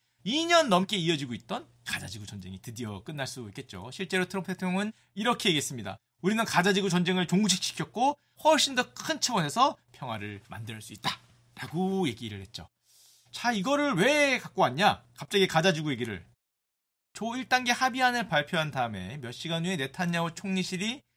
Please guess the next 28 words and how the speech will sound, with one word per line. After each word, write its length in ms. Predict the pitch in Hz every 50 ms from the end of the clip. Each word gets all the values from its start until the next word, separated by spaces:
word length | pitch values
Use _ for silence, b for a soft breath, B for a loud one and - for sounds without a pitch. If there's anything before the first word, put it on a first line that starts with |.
| _ _ _
갑자기 480 | - 185 - - 240 240 220 233 214 156
이미지 320 | 170 202 262 277 233 247 247
하나를 380 | 226 214 202 202 196 185 175 -
공유했는데요. 800 | 156 156 156 151 143 131 120 110 95 95 90 87 107 160 220 - _ _ _ _ _
이게 120 | 170 220 185
또 100 | - 254
우리나라에서 320 | 208 170 185 214 220 185 185
화제가 260 | - 233 226 247 220 185
됐습니다. 520 | 131 - - 110 98 87 87 92 139 - - _ _ _ _ _ _ _ _ _ _
어, 220 | _ 110 131 143 151
그냥 420 | - - 285 302 285 202 131 - - - _ _
휴전 320 | - - 220 269 262 233 190
합의 400 | 190 240 - 262 247 233 185 156
뭐 120 | 165 175
이런 140 | 165 185 190
거 160 | - 226 214
<laughs> 0 |
발표하면 420 | - - 180 - - 196 196 175
되는데 380 | 139 - 147 135 127 131 196 208 b b b b b _
평화협정 600 | - 294 285 294 294 269 262 - - - 277 240
이걸 180 | 220 226 262 254
발표하고 520 | 180 220 214 220 220 262 254 247 269 277
조금 340 | - - 277 269 - 311 285
있다가 540 | 254 185 - 240 233 226 262 277 285 277 b b b b b b b _ -
갑자기 640 | - - - 277 277 254 262 277 269 262 233 180
트럼프 320 | - - 302 311 254 - 269
대통령의 580 | 269 277 262 247 247 240 240 240 233 240 233 208
목에 480 | 170 185 202 185 220 254 262 262 -